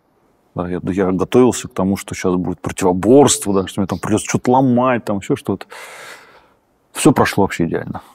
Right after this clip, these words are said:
Я со-, собрал архитекторов и говорю: "Ребят, э, а кто из вас не хочет вот в менеджмент дальше?"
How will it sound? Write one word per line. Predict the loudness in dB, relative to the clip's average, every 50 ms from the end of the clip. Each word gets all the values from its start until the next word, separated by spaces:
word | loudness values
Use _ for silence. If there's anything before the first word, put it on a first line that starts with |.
| _ _ _ _ 2
Я | 4 6 6 6 4 2 -2 -4 -6
со-, | -2 -2 -2
собрал | 0 2 2 4 6 6 4 4 4 0 -2
архитекторов | -4 -10 -6 0 0 0 0 0 -4 -6 -4 -4 -4
и |
говорю: | -2 0 0 0 0 -2 -2 0 0
"Ребят, | 2 4 4 2 2 0 -4
э, | -4 -2 -2 -2 -2 -4 -6 -8 -14 _ -20 -20 -20 -20 -20 _ _ _ _ _ _ _ -16 -14
а | -14 -10 -6 -6 -6 -6
кто | 0 2 4 4
из | 4 2 0
вас | -2 -2 -2 -4 -2 -2
не | -2 -2
хочет | 0 2 0 0 0 -2 -8 -8 -8
вот | -10 -10 -10 -14
в | -16 -16 -18 -16 -16 -16 -10 -4 -2
менеджмент | 0 0 0 0 -2 -4 -6 -8 -8 -8 -6 -8
дальше?" | -8 -10 -12 -14 -16 -16 -18